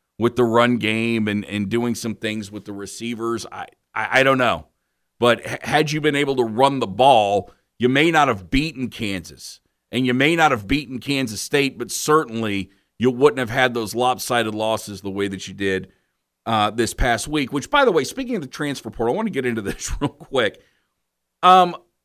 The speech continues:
if you're a hard-ass coach, like you're a Nick Saban, you can't change what you do just because you're afraid of kids jumping in the transfer portal. Same for Mike Gundy, same for Brent Venables.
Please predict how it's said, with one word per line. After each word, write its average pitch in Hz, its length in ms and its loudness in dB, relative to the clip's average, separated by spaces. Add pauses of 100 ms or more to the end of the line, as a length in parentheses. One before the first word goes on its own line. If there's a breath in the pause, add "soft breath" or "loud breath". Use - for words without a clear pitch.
(100)
if 214 300 -2
you're 320 300 4
a 208 80 2
hard-ass 156 580 0
coach, 101 320 -6
like 120 220 -4
you're 233 180 2
a 190 40 4
Nick 143 200 -4
Saban, 123 640 -4
you 180 300 -4
can't 208 340 -6
change 160 460 -8
what 131 340 -4
you 120 140 -2
do 98 480 -4 (460)
just 175 380 0
because 165 380 0
you're 143 160 -2
afraid 131 420 -2
of 117 100 -2
kids 117 360 -6
jumping 113 380 -6
in 110 100 -8
the 101 80 -10
transfer 92 520 -14
portal. 78 320 -16
Same 202 320 0
for 208 140 0
Mike 175 280 2
Gundy, 139 440 -2
same 139 400 -6
for 139 120 -8
Brent 107 320 -8
Venables. 76 500 -20